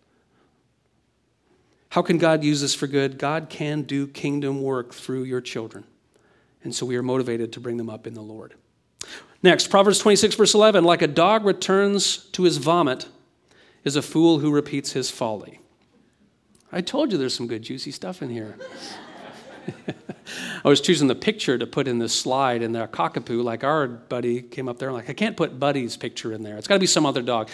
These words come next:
If your dog looks like this, I'm sorry. I'm sure he's a really smart dog." Um, I have actually seen a dog eat worse than its vomit.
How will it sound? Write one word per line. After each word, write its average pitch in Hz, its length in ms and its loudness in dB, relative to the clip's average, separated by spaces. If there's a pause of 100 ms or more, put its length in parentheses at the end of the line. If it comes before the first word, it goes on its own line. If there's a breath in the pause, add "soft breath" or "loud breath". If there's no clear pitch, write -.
If 165 80 -6
your 175 100 10
dog 151 200 8
looks 147 240 2
like 120 160 -2
this, 117 180 -4
I'm 135 180 -2
sorry. 113 380 -2
I'm 110 120 -8
sure 143 160 -2
he's 127 120 0
a 127 60 -2
really 131 180 -2
smart 131 400 -2
dog." 113 300 -6 (880 loud breath)
Um, 113 400 -4 (680)
I 147 120 6
have 202 100 6
actually 185 300 4
seen 170 220 4
a 147 40 4
dog 147 360 2
eat 151 160 -4
worse 143 480 0
than 120 160 -6
its 110 140 -8
vomit. 101 400 -12